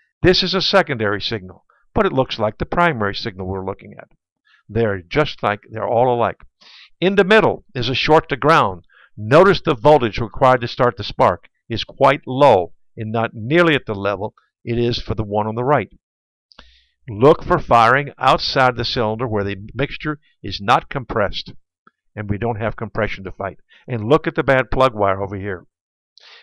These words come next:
That bad plug wire will cause a problem very soon.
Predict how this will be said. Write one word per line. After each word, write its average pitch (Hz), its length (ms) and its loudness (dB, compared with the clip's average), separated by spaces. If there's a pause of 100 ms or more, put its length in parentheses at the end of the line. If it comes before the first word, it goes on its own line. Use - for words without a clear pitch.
(100)
That 139 260 2
bad 143 280 2
plug 135 260 4
wire 95 400 -4 (440)
will 131 480 2 (300)
cause 123 400 4
a - 60 -8
problem 107 580 2
very 117 220 -2
soon. 107 280 -6